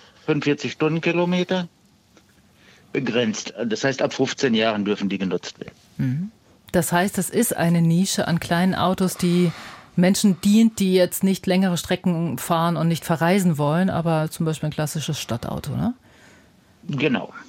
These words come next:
Speaker 2: Mhm.
Speaker 1: Dafür sind sie auch gedacht.
Speaker 2: Fahren Sie selber so
Speaker 1: Das
Speaker 2: eins?
Speaker 1: reicht aber. Nein, ich kenne aber jemand, der hatte einen Verbrenner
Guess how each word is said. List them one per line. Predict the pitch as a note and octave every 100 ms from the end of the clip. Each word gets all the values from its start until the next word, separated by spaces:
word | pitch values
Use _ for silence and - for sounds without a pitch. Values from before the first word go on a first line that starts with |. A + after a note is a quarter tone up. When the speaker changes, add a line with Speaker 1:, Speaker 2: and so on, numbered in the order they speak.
| -
Speaker 2:
Mhm. | - F3
Speaker 1:
Dafür | D3 D#3
sind | B2+ C#3+
sie | C#3+
auch | C#3
gedacht. | - G#2+ E2+ - - - - - - - -
Speaker 2:
Fahren | - A3+ B3+
Sie |
selber | G#3 B3+ C#4+
so | D3+
Speaker 1:
Das | - G#3
Speaker 2:
eins? | D4+
Speaker 1:
reicht | D#3+ D3+ -
aber. | B2 A2+ G2 F2+ - - _ -
Nein, | - C3+ B2 D#3+
ich | D3
kenne | D#3+ D3+
aber | C3+ B2+
jemand, | A#2+ C#3 C3+ C3+ -
der | A#2 A2+
hatte | G#2+ B2+ C3+ -
einen | A#2+
Verbrenner | A2+ G#2 F2 G#2+ B2+ F#3